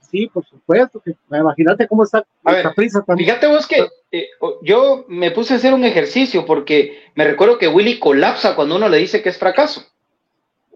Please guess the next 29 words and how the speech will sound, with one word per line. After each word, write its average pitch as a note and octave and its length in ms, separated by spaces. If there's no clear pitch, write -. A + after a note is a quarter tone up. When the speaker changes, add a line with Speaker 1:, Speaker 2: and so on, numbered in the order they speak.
Speaker 2:
Pero F3+ 160
si F3+ 100
vos C#4 140
Speaker 1:
Sí. - 80
Speaker 2:
buscas G3+ 560
la E3 100
definición C#3+ 560
de A3+ 120
la D3 180
Real G3+ 200
Academia G#3 400
Española D#3 520
de B2 60
lo B2+ 180
que A3 80
es B3 160
un A3 140
fracaso, G#2 680
fracaso A3+ 580
dice A#3+ 300
que F3 200
es A3+ 160
no F#3 160
lograr G#3+ 380
un A#3+ 100
objetivo A3 460
trazado. F#3 560
Punto. C4+ 500
Entonces, C#4 600